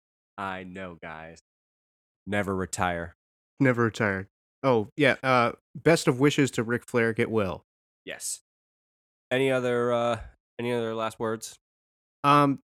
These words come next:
Speaker 2: I, I wanna mention that there are more episodes coming, a lot more, uh, Pitcher Fix It episodes where I'm gonna put out a Doctor Doom one. I'm gonna post this one, uh, before that one because I believe this should be out A S A P as soon as possible.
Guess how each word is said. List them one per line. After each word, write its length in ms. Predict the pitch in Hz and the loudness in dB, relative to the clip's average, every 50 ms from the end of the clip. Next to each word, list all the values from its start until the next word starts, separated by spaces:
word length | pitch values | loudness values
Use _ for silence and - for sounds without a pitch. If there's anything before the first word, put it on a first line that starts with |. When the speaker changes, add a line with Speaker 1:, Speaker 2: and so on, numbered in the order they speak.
| - - | -8 -4
Speaker 2:
I, 160 | 127 135 147 - | -2 0 0 0
I 60 | - 131 | 2 2
wanna 180 | 147 160 160 | 4 4 4
mention 320 | 147 143 143 139 - 147 131 | 4 4 2 2 2 0 0
that 180 | 127 117 - | 0 0 0
there 140 | - 120 120 | 2 4 4
are 240 | 120 123 127 131 131 | 6 6 6 4 4
more 300 | 123 117 117 123 123 - - | 2 0 -2 -2 -2 -2 -2
episodes 540 | 117 113 - 127 - - 127 123 120 - | -4 -4 -4 -4 -4 0 0 0 0 -2
coming, 380 | - - 127 120 120 123 120 113 | -2 -2 0 0 2 0 0 0
a 80 | - 110 | -2 -2
lot 300 | 107 110 117 117 - - | 2 4 2 2 2 0
more, 320 | 120 117 113 113 110 - - | -2 0 0 0 0 -2 -2
uh, 220 | - 113 104 101 95 | -2 -2 -2 -2 -2
Pitcher 320 | - - 139 - 131 117 | -2 -4 -4 -2 -2 -4
Fix 240 | - - 147 - - | 0 -2 -4 -2 0
It 60 | - | -2
episodes 520 | - 120 - 123 - - 123 123 120 113 - - | -2 -2 -2 -4 -2 0 0 0 0 -2 -4 -6
where 180 | 117 110 107 - | -6 -6 -6 -4
I'm 100 | - 110 | -4 -2
gonna 140 | 110 117 113 | -2 -2 -4
put 180 | 107 - - 113 113 | -4 -4 -2 0 0
out 160 | 107 - - - | 0 -2 -2 -6
a 220 | 104 95 95 95 | -6 -6 -4 -6
Doctor 320 | 95 - 113 107 - 117 | -2 -2 -2 -2 0 -4
Doom 280 | 107 101 120 123 127 127 | -4 -2 -2 0 0 0
one. 200 | 123 127 123 120 | 0 0 -2 -2
I'm 180 | - - 98 110 | -4 -4 -4 -4
gonna 140 | 123 120 | -2 -4
post 300 | 110 - 117 113 101 - | -4 -2 -2 -2 -2 -2
this 200 | - 120 110 - | -6 -6 -6 -6
one, 320 | - 113 110 107 104 104 104 _ _ _ _ _ _ _ _ _ - | -6 -4 -4 -4 -4 -6 -8 _ _ _ _ _ _ _ _ _ -4
uh, 160 | 110 101 98 | -2 -2 -2
before 320 | 92 104 - - 160 151 139 | -2 -4 -6 0 2 2 4
that 180 | 127 120 107 | 4 4 2
one 260 | 78 117 113 120 127 - - | 2 0 -2 -2 -2 -4 -4
because 340 | 123 - - 113 110 104 104 | -6 -2 0 0 0 0 0
I 60 | 110 | -2
believe 320 | 101 107 117 113 110 104 | -4 -2 -2 -2 -2 -2
this 140 | 101 110 101 | -2 -4 -4
should 200 | - - 113 101 | -4 -6 -8 -6
be 160 | 107 101 101 - | -6 -6 -6 -4
out 400 | 92 92 113 - - - - - _ _ _ _ _ _ _ - | -4 -4 -4 -4 -6 -12 -16 -16 _ _ _ _ _ _ _ -4
A 320 | 110 104 107 110 113 - _ - | -2 2 2 2 2 0 _ -4
S 340 | - 120 110 - - - - _ - 120 | -2 -2 -2 -2 -4 -12 -14 _ -6 -4
A 200 | 113 104 104 - _ _ _ - | -4 -4 -4 -6 _ _ _ -2
P 260 | - 135 143 135 - _ _ _ _ _ - | 2 2 2 2 0 _ _ _ _ _ -16
as 80 | 131 - | -12 -8
soon 160 | - 139 131 | -4 -2 -2
as 100 | 127 113 | -2 -4
possible. 460 | - - 156 151 - - 104 92 92 | 0 2 2 2 2 -2 -6 -6 -6